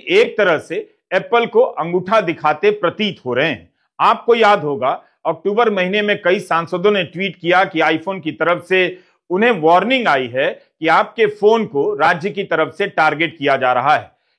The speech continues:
इसका यही मतलब हुआ कि सरकार की तरफ से कोई फोन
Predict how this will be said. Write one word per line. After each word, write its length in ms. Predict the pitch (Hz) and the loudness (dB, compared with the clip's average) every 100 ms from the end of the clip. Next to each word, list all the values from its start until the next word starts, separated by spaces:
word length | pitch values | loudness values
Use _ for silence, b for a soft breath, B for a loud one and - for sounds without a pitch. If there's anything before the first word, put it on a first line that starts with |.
| 135 | -18
इसका 240 | 135 165 | -4 0
यही 240 | 160 175 | 2 2
मतलब 400 | 247 214 220 226 | 2 -2 2 0
हुआ 220 | 156 196 220 | 4 2 2
कि 140 | 190 | -2
सरकार 460 | 156 170 156 190 208 | -4 -4 2 2 2
की 120 | 165 | -2
तरफ 300 | 170 185 196 | 0 0 0
से 80 | 190 | -4
कोई 200 | 180 180 | -6 -6
फोन 420 | - 156 180 262 | -6 -2 0 0